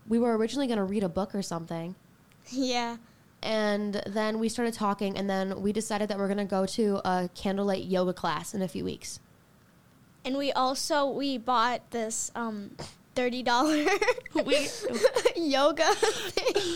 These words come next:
Speaker 1: It was, like, eleven o'clock at night, and
Speaker 2: Yeah.
Speaker 1: <laughs> Lucy was talking about how she had a kink in her back, and I had a twenty dollar gift card. So we go on Amazon, and we bought this, like, yoga back stretcher thing. <laughs>
Speaker 2: Yeah, it's like a, it's like a rubber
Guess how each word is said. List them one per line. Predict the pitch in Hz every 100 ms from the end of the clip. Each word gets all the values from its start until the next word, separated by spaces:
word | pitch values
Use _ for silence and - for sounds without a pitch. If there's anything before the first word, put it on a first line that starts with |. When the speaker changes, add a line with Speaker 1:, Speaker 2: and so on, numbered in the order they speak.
| 349 571 523 571 - 453 370 -
Speaker 1:
It |
was, | 349 523
like, | 605 539
eleven | 339 277 294 311
o'clock | 311 - 285 294
at | 240
night, | 233 233 240
and | 226 233 233
Speaker 2:
Yeah. | 320 403 - 330 381 349 - 427 440 -
Speaker 1:
<laughs> |
Lucy | 294 320 370
was | 370
talking | - 320 302 294
about | 269 277
how | 294
she | 294 302
had | 254
a | 214
kink | - 233 240
in | 269
her | 285
back, | 262 294 294 320 - - - - -
and | 254 240 -
I | 262
had | 262 302 320 302
a | - 247
twenty | - 262
dollar | 254 247
gift | 226 214 -
card. | 262 277 294 349 - -
So | - 294
we | 254
go | 226 269
on | 330
Amazon, | 240 285 311 247 196 190 -
and | 233
we | 240
bought | 233 233 247 202
this, | 226 233
like, | 226 233
yoga | 180 202 220 247 220
back | 175 190 214 -
stretcher | - - 185 - 175
thing. | 175 180 165 175 226 330 466
<laughs> | 453
Speaker 2:
Yeah, | 320 302 -
it's | 330
like | 381 359
a, | 339 294
it's | 285
like | 339
a | 311
rubber | 262 262 262 302 294